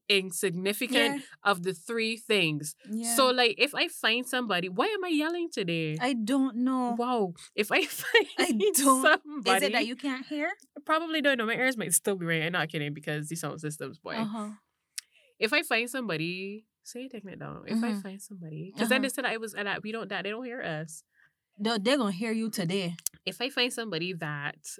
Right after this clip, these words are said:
Speaker 1: will address all the three things that I just said, then that is, that's what I like. Words of, affirm that you
Speaker 2: But
Speaker 1: have
Speaker 2: I
Speaker 1: heard
Speaker 2: also,
Speaker 1: what I just
Speaker 2: I
Speaker 1: said.
Speaker 2: also feel like niggas do that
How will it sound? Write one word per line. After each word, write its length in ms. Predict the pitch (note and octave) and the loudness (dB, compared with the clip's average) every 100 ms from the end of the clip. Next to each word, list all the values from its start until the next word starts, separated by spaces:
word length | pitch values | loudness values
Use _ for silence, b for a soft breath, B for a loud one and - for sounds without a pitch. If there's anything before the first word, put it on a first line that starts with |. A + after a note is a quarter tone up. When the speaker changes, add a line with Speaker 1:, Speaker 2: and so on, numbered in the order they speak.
| - | -8
Speaker 1:
will 220 | F3+ F#3 | -2 -2
address 380 | F3+ F#3+ G3+ - G#3 | -2 -4 -4 -4 -2
all 160 | B3 | -2
the 120 | G3+ F3+ | -4 -10
three 160 | A#3+ A#3 | -8 -4
things 240 | A#3 A3+ | -4 -4
that 120 | G3 G3 | -4 -4
I 60 | |
just 240 | A3 G#3+ - | -4 -4 -4
said, 220 | A#3 A#3 | -6 -2
then 360 | A#3+ B3+ B3 A#3 | -2 0 -2 -2
that 180 | B3+ C4+ | -2 0
is, 200 | C4 B3+ | -2 0
that's 240 | C#4 C#4+ | 0 0
what 100 | C#4+ D#4+ | -2 -2
I 60 | |
like. 220 | D4+ C4 | 0 0
Words 360 | F3+ A3 C#4 A3+ | 0 2 2 0
of, 80 | G3+ B B G3 | -8 B B -2
affirm 640 | G3 - C#4+ C#4+ D4 C#4+ | 0 4 6 8 6 4
that 220 | G#3+ G3 | 2 2
you 120 | G#3+ | 2
Speaker 2:
But 160 | A#3 C#4+ | 4 6
Speaker 1:
have 120 | E4 | 8
Speaker 2:
I 40 | A#3 | 8
Speaker 1:
heard 240 | A#3 A#3 | 10 8
Speaker 2:
also, 320 | D4+ - D4 | 6 2 4
Speaker 1:
what 140 | A#3+ G#3+ | 6 6
I 80 | G3+ | 4
just 320 | G3+ G#3 - | 0 0 4
Speaker 2:
I 120 | D#4 | 4
Speaker 1:
said. 40 | D#3+ | 4
Speaker 2:
also 320 | D4+ D4+ C#4+ | 0 0 -6
feel 400 | C#4+ - C4 B3+ | -8 -8 -6 -6
like 380 | A3 F3+ E3 D3+ _ _ _ G#3 | -6 -6 -8 -12 _ _ _ -6
niggas 400 | B3 B3+ C4+ G3+ | -4 -2 -4 -4
do 160 | A3+ G#3+ | -6 -2
that 340 | G#3 G3+ | -2 -2